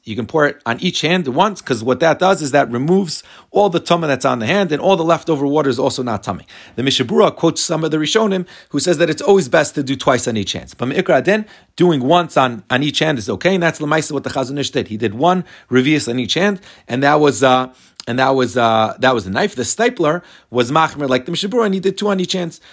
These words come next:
uh, even though he was using revius. The Yalkut Yosef, the Rav Ovadia, he quotes from Sephardi sources that Me'ikra Din you should really do three on each hand in order to be Yotzei the Chiyuv of, uh, Netilas Yadayim.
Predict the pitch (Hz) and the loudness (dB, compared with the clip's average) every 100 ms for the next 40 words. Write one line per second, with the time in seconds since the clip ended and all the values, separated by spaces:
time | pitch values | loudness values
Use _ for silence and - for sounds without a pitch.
0 | - - 131 127 123 185 175 170 143 147 | -20 -6 0 0 2 0 2 2 2 0
1 | 127 151 131 127 117 95 - - 120 151 | -2 -4 -4 -2 -2 -4 -10 -6 -2 -2
2 | 143 - 226 254 160 135 - 113 110 110 | -4 -2 -2 -2 -4 -6 -2 -2 -2 -6
3 | 127 196 202 160 139 135 160 - 135 110 | -2 0 0 -2 -4 -4 -4 -4 -6 -6
4 | - 160 160 127 220 233 156 139 - - | 0 0 0 -2 -2 -2 -2 -6 -8 -20
5 | - 123 131 180 175 151 160 - 151 139 | -8 -4 0 0 0 0 -2 -4 -2 0
6 | 139 113 - 180 98 - - 120 127 123 | -2 -4 2 2 2 -8 -8 -6 -4 -2
7 | 147 214 - - - 135 147 135 135 147 | -2 -2 -6 -16 -4 0 0 0 -2 2
8 | 208 208 160 139 - 160 143 127 - 123 | 4 4 0 0 0 2 4 2 0 0
9 | 120 117 113 107 - 107 87 85 156 - | 2 2 2 0 -4 -4 -4 -2 0 -2